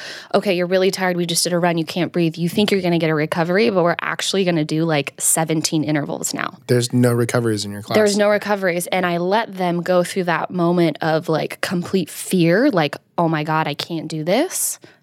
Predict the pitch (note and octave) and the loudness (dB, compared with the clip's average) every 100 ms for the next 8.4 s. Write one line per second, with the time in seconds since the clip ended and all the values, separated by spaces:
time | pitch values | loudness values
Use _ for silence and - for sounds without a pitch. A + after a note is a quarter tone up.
0 | - F#3 F3+ E3 D#3 C4+ D4+ A#3 G3+ G3 | -2 2 2 2 2 0 2 0 -2 -4
1 | F#3 E3+ D#3+ F3 E3+ E3 D#3+ F#3 A3 F#3+ | -2 -2 -2 -2 -2 -2 -2 0 0 0
2 | E3+ E3 D#3 E3+ F3 E3+ E3+ F3 E3+ E3+ | -2 -4 -4 -2 0 2 0 0 -2 -2
3 | - F3 D#3+ - D3+ D#3 D#3 D#3+ D3+ D#3 | -4 -4 -4 -6 -8 -6 -6 -6 -6 -6
4 | D3 C#3+ D#3+ E3 - - - - - - | -6 -4 -2 -2 -2 -6 -10 -16 -16 -4
5 | F3 F3 G#3+ G3 F#3+ F3+ F3 F#3+ F3 D#3+ | 0 2 2 -2 0 0 0 2 2 2
6 | D3 - D#3+ E3 D3+ - F3 E3+ - F3 | 0 -2 -2 -2 -6 -4 -2 -2 -2 -2
7 | - D3+ - - - - - _ E3+ E3+ | -2 -2 -2 -6 -10 -14 -20 _ 2 2
8 | E3 D3+ D3+ | 2 -2 -2